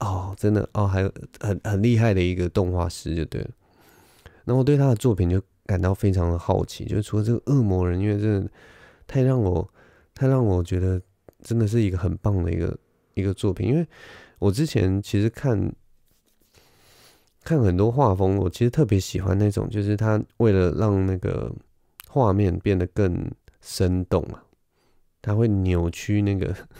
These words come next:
<laughs> 扭曲里面角色的身体，来造成一个很漂亮的一个效果，所以就有点超现实的那种效果。然后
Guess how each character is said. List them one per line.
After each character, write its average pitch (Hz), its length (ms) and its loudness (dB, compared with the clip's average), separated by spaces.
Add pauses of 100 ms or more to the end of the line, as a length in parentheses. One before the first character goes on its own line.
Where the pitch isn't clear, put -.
(120)
<laughs> - 340 -20
扭 98 180 4
曲 123 180 0
里 117 120 2
面 104 200 2
角 87 280 -2
色 90 260 0
的 87 60 0
身 87 340 -4
体， - 220 -12 (1300)
来 104 140 -4 (240)
造 113 220 4
成 87 180 0
一 82 120 0
个 78 360 -2 (200)
很 92 180 0
漂 107 240 2
亮 95 220 0
的 87 80 -4
一 90 60 -6
个 87 100 -6
效 90 260 -2
果， 98 160 -8
所 117 140 -2
以 123 40 0
就 160 140 -4
有 117 140 2
点 92 160 0
超 110 260 -2
现 110 300 -2
实 - 160 -8
的 78 80 -4
那 95 60 -2
种 98 140 -6
效 - 260 -6
果。 - 200 -10
然 - 100 -6
后 95 220 -4